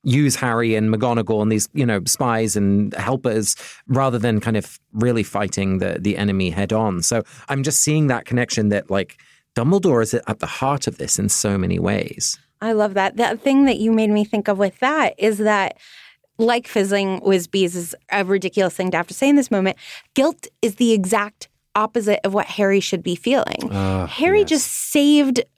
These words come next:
Speaker 2: Mister Weasley's life.
Speaker 1: Yeah.
Speaker 2: He should be so proud, and that he built up enough trust with McGonagall that he couldn't convince her so quickly, and that he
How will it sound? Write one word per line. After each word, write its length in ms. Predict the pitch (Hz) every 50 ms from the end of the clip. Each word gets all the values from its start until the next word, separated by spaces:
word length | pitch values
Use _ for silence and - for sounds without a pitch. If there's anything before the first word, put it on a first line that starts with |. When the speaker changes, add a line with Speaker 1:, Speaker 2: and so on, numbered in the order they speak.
| -
Speaker 2:
Mister 320 | - 220 254 254 247 - 277
Weasley's 500 | 247 254 240 214 240 247 240 220 - - -
life. 460 | 392 494 - - - - - - - - - -
Speaker 1:
Yeah. 80 | 71 71 -
Speaker 2:
He 160 | - 196 196
should 240 | - - 320 262 254
be 120 | 294 285 262
so 600 | - - - - - - 330 339 370 403 381 349 _ -
proud, 680 | - - 240 185 175 - - - - - 233 247 254 - - - - - - -
and 360 | 240 240 240 240 240 240 202
that 200 | 262 254 - -
he 480 | - - - - 262 262 254 254 247 247 _ _ _ _ _ -
built 220 | 269 285 269 -
up 140 | 311 294 -
enough 260 | 320 294 294 285 -
trust 400 | - - - 269 277 - - -
with 120 | 285 285 -
McGonagall 720 | 277 277 233 208 208 247 285 285 269 226 233 214 202 196
that 60 | 190 208
he 260 | 202 - - 240 226
couldn't 340 | - 269 262 220 240 226 -
convince 440 | - 254 240 240 233 254 262 -
her 140 | - 277 277
so 240 | 254 - 285 262 254
quickly, 680 | - - - 285 285 - - 208 196 185 - 175 170
and 120 | 175 202 208
that 140 | 208 170 - _ - - - _
he 240 | - - 254 247